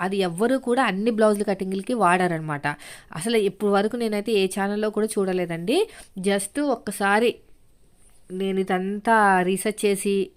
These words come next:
మొత్తం అంతా చేసిన తర్వాత ఒక్కసారి మన ఛానల్ ఉన్నారు కదా, మన రిషి టైలర్ సార్ని అడిగాను అనమాట. ఆర్మ్ లూజ్‌తోకి వన్ ఇంచ్ కలిపితే చెస్ట్ లూజ్ వస్తుంది కదా,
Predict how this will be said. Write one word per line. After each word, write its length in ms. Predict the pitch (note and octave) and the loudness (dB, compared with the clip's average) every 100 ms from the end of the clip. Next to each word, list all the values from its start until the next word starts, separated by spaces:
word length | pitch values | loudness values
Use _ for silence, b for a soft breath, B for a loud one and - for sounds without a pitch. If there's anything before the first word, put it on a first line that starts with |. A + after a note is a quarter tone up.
| _ F3 | _ -10
మొత్తం 300 | F3 - G#3 | -10 -2 -2
అంతా 180 | G3+ G#3 | -2 -2
చేసిన 240 | G3+ G3 G3+ | -2 -2 -4
తర్వాత 400 | F#3+ F#3 F#3 D#4+ | -2 0 2 2
ఒక్కసారి 760 | A#3+ - A3 G#3+ G#3+ D4+ B4+ B B B G#3+ | 2 0 0 4 4 2 0 B B B -4
మన 160 | G#3 G#3 G3 F3+ F3 F3 | 0 2 4 2 0 -2
ఛానల్ 340 | G#3 G3 G#3 G#3+ | 0 0 0 -2
ఉన్నారు 260 | G3+ G3 | -2 -2
కదా, 380 | F#3+ G3 F4+ F#4 | -2 0 2 0
మన 400 | A#3 F#3+ F3+ E3 | -2 -2 -2 0
రిషి 260 | F3+ F#3 A3 | -2 -2 -2
టైలర్ 440 | G#3 F#3 E3 D#3+ B B - | -2 0 0 -2 B B -2
సార్ని 300 | A3 G#3 A3+ | 2 2 4
అడిగాను 300 | A3 G3+ F#3 | 2 2 0
అనమాట. 220 | F3 D3+ - | -2 -6 -2
ఆర్మ్ 340 | G3 F#3+ A3 | 0 0 2
లూజ్‌తోకి 380 | A3+ G#3+ G#3+ C4 | -2 -2 -4 0
వన్ 200 | A3 G3 | 0 0
ఇంచ్ 160 | G3 G#3 | -4 -4
కలిపితే 380 | G3 G#3+ A3+ | -4 -4 -4
చెస్ట్ 180 | F#3 - | -4 -2
లూజ్ 120 | G#3+ | -2
వస్తుంది 300 | G3 - F#3 | -2 -2 -6
కదా, 400 | F#3 F#3+ F4+ G4+ | -4 0 0 0